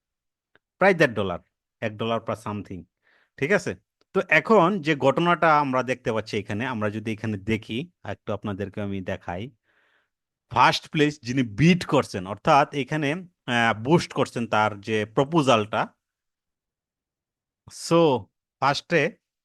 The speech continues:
দুইশো পনেরো টা কানেক্ট দিছে। ভাই, আর ফ্রিল্যান্সিং করার ইচ্ছাটাই শেষ।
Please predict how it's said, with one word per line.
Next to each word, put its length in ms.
দুইশো 520
পনেরো 420
টা 140
কানেক্ট 720
দিছে। 260
ভাই, 380
আর 240
ফ্রিল্যান্সিং 680
করার 280
ইচ্ছাটাই 380
শেষ। 440